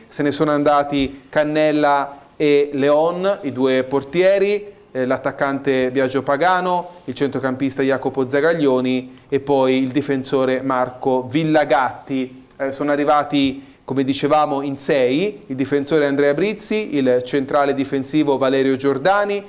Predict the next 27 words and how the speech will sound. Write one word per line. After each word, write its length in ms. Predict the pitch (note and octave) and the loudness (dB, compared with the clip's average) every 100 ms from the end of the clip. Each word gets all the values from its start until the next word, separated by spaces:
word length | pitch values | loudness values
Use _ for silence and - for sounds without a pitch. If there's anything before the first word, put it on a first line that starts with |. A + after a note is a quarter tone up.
| - | -20
il 100 | - | -16
centrocampista 1040 | A#2 C#3+ C#3 C3+ C3 C#3 C#3 C#3+ C3+ - - | -4 -4 -2 -6 -4 -4 -2 -2 -2 -4 -14
Bernardo 480 | - B2+ C3+ C3+ C3 | -4 -2 2 2 2
Masini, 680 | C3+ C3+ F3+ A#3 A3+ A3 A3 - | 0 0 0 0 0 -2 -6 -18
il 80 | C3 | -4
centrocampista 680 | C#3+ B2+ C#3 B2+ D#3 D#3 | -4 -2 -4 0 -2 0
Daniel 320 | C3+ C3+ C3+ B2+ | -2 0 -2 -2
Gemignani 840 | C3 C#3+ F#3+ F3+ C3 C3+ F3 F#3+ - - | -2 -2 0 0 0 0 -2 -6 -16 -6
e 100 | C#3+ | -2
poi 180 | F3 | 2
il 80 | D#3+ | 0
portiere 460 | - D3 D3 F3 C#3+ | 0 -4 0 2 2
Alessandro 420 | C3 F3 F3 E3+ | 0 -2 -4 -4
Signorini 600 | - A#3+ B3 C#3+ G#2 A2 | -4 -2 0 -2 -4 -8
e 100 | - | -6
il 80 | B2+ | -4
centrocampista 680 | D#3 D#3 B2 A2+ A#2 A2 B2 | -4 -6 -6 -8 -10 -10 -4
Nicolò 520 | D3 D3 C3 A#2+ A#2+ - - | -4 -2 0 0 -2 -18 -8
Marcellusi, 960 | C#3 C#3+ C#3+ D3+ C#3 B2+ B2 B2 B2 - | -2 -2 -2 -2 0 -2 -2 -4 -6 -6
che 80 | C#3 | -8
appunto 340 | B2 A#2 A2+ | -8 -12 -10
abbiamo 480 | A#2+ A#2+ A#2+ A#2+ - - - - - | -6 -6 -6 -10 -12 -20 -20 -20 -10
il 140 | C3+ | -6
piacere 360 | D3+ C3+ F3 D#3+ | -4 0 2 2
di 80 | |
avere 220 | D3 D3 C#3+ | 2 2 2
ospiti, 760 | C3+ - C#3 C#3 C3+ C3 - | 0 -4 -6 -4 -4 -6 -20